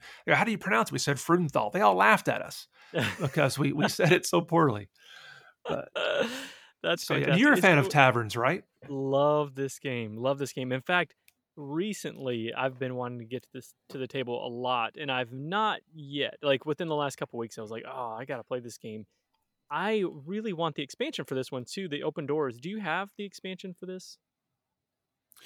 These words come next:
Speaker 1: I do. I've not played it yet, but I do have it.
Speaker 2: Okay. All right. Yeah, this, uh, it adds quite a bit. In fact, the, the base game itself is really fun. It's one of those games like,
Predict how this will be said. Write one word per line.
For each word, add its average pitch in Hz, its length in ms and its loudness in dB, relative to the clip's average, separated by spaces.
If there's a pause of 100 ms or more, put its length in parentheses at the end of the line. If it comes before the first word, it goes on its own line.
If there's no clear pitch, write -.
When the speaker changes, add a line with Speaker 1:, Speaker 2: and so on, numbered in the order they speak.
(460)
Speaker 1:
I 156 100 0
do. 139 460 6
I've 131 140 -2
not 147 240 4
played 143 240 0
it 160 120 0
yet, 156 340 0
but 120 120 -4
I 120 100 -2
do 139 220 0
have 113 280 -4
it. - 160 -14 (760)
Speaker 2:
Okay. 151 320 0 (240)
All 143 120 2
right. 110 160 0
Yeah, 156 300 4
this, - 520 -6
uh, 139 400 -10 (160)
it 185 140 0
adds 165 220 2
quite 151 200 0
a 143 40 -2
bit. 147 100 2
In 170 140 -4
fact, 240 240 0
the, 151 120 -2 (380)
the 160 80 0
base 208 280 0
game 165 220 0
itself 135 420 0 (180)
is 127 180 -6
really 135 240 -4 (100)
fun. 147 180 -4
It's 147 140 -10
one 170 120 0
of 165 60 0
those 147 180 2
games 135 460 -6 (100)
like, 135 440 -6